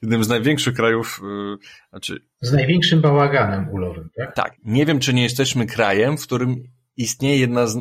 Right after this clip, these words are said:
Speaker 1: jedno z największych zróżnicowań ilo-, rodzajów uli. Bo, bo w Stanach faktycznie to może być closed source, no bo dziewięćdziesiąt procent to jest Dadant, y, przepraszam, w Stanach dziewięćdziesiąt procent to jest Langstroth. Może nawet więcej niż dziewięćdziesiąt procent. A u nas ciągle są rozmowy na forum przecież, który ul jest lepszy.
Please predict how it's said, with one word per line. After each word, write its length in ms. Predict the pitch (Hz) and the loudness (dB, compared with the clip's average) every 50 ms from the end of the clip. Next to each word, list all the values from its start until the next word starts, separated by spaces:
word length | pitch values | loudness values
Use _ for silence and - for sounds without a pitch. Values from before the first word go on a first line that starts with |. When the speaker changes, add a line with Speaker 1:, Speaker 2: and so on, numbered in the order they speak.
| 123 - | -8 -10
Speaker 1:
jedno 400 | - 117 113 120 120 120 120 117 | -10 -4 -4 -2 0 2 0 2
z 40 | 107 | 2
największych 540 | 113 117 107 101 127 147 139 - - 131 120 | 2 0 0 2 0 0 0 0 0 0 0
zróżnicowań 800 | 113 117 113 110 101 104 110 104 104 - 123 120 131 135 131 | 0 0 -2 -2 -2 -2 -2 -2 -2 -2 0 0 0 0 0
ilo-, 340 | 131 117 110 107 110 107 - _ _ _ _ _ _ _ | -2 0 0 0 0 -2 -6 _ _ _ _ _ _ _
rodzajów 520 | 110 107 113 110 110 120 123 127 123 123 - - | -2 0 0 2 2 2 2 2 0 -2 0 0
uli. 340 | 127 117 104 92 - - - _ - - - - - - _ | 2 2 2 2 -2 -8 -14 _ -20 -20 -20 -20 -20 -20 _
Bo, 300 | - 82 95 101 92 98 | -4 0 0 0 0 -2
bo 120 | 117 110 113 | -2 -2 -2
w 60 | - | -2
Stanach 300 | - 120 110 135 156 135 | 0 -2 0 0 -2 -2
faktycznie 420 | - 156 - - 190 - - 113 | -2 -4 -2 -2 -2 0 0 0
to 100 | 117 123 | 0 0
może 220 | 101 104 101 98 95 | 0 0 0 0 -2
być 180 | 92 95 - | -2 -4 -6
closed 420 | - - - 113 101 95 95 - - | -4 -2 0 0 0 0 -2 -4 -4
source, 320 | - 92 - 92 - - | -4 -4 -4 -4 -6 -6
no 80 | 98 98 | -4 -2
bo 60 | 107 | -2
dziewięćdziesiąt 520 | 101 107 104 110 120 123 131 127 135 120 | -2 0 0 0 0 0 0 0 0 0
procent 280 | 127 127 123 131 135 123 | 0 0 0 0 0 2
to 80 | 127 123 | 2 0
jest 140 | 117 110 | 0 0
Dadant, 360 | 107 113 98 87 85 87 - - | 0 -2 -2 -2 -4 -8 -8 -10
y, 320 | - - 113 120 127 127 | -6 -2 2 2 2 2
przepraszam, 520 | 104 - - - 104 92 - 87 87 - | 0 -4 -4 -4 -4 -4 -4 -6 -12 -12
w 60 | - - | -12 -8
Stanach 400 | - 104 107 123 131 135 - - - - - - - _ | -4 -2 0 0 0 -2 -2 -6 -16 -20 -20 -20 -20 _
dziewięćdziesiąt 540 | - 101 110 104 107 107 120 127 135 123 107 | -8 -4 -2 -2 0 -2 -2 -2 -2 -2 0
procent 320 | 117 113 113 120 131 120 123 | 0 0 0 2 0 0 0
to 60 | 127 | 0
jest 140 | 117 110 120 | 0 0 2
Langstroth. 580 | 123 123 104 98 - - - - - _ _ _ _ | 0 0 0 -2 -6 -10 -12 -18 -20 _ _ _ _
Może 240 | - 104 113 110 113 | -2 0 0 2 2
nawet 180 | 117 117 117 113 | 2 2 2 2
więcej 300 | 131 156 143 - 104 90 | 2 0 0 0 -2 -4
niż 140 | 87 82 | -4 -6
dziewięćdziesiąt 420 | 82 87 95 90 92 85 92 90 85 | -6 -6 -8 -8 -8 -10 -10 -10 -8
procent. 300 | - 90 87 90 92 - - | -8 -8 -8 -8 -10 -4 -2
A 60 | 107 | 0
u 120 | 113 110 | 2 2
nas 380 | 107 131 160 165 - - - _ _ | 2 2 0 -2 -4 -10 -12 _ _
ciągle 300 | - - 143 160 131 120 | -4 -2 -2 0 0 0
są 200 | 113 127 117 110 | 0 -2 -2 0
rozmowy 460 | 107 104 98 101 104 101 101 120 139 | 0 0 0 0 0 0 0 0 0
na 120 | 131 117 110 | 0 0 0
forum 300 | - 113 107 104 110 104 | 0 0 0 0 -2 -2
przecież, 320 | - 113 101 - 127 - | -4 -4 -4 -4 -6 -6
który 460 | - - - - 127 147 156 156 - | -8 -8 -2 2 2 4 4 2 2
ul 200 | - 123 120 123 | 0 0 0 2
jest 220 | 123 127 123 - - | 2 2 0 0 0
lepszy. 400 | 104 90 - - - - - | 0 -2 -2 -4 -8 -8 -8